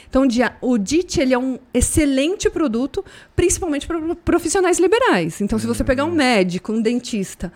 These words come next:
Speaker 1: que se eles ficarem afastados do trabalho, eles não recebem, o dit é um grande produto. E aí a gente tem outros produtos. Um produto que tá muito em evidência agora, que eu tô trabalhando bastante ele,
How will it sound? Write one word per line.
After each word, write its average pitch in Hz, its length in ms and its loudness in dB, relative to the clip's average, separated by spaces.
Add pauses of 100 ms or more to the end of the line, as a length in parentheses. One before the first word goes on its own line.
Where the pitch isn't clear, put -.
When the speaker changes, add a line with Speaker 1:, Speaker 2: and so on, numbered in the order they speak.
(500)
Speaker 1:
que 240 140 0
se 233 260 0
eles 240 380 2
ficarem 269 400 0
afastados 233 500 -2
do 202 100 -4
trabalho, 208 380 0
eles 208 240 0
não 247 200 2
recebem, 262 800 2 (360)
o 254 80 2
dit 180 260 -2
é 262 40 2
um 277 180 0
grande 247 360 2
produto. 359 540 0 (500)
E 262 120 0
aí 254 180 2
a 269 60 4
gente 285 200 -4
tem 403 160 0
outros 311 400 -2
produtos. 294 840 -2
Um 247 120 2
produto 240 440 2
que - 160 -4
tá 254 160 2
muito 277 360 2
em 311 140 4
evidência 214 640 0
agora, 202 380 0
que 240 100 -8
eu 185 60 -4
tô 196 480 -2 (340)
trabalhando 202 540 2
bastante 214 640 0
ele, 269 400 -2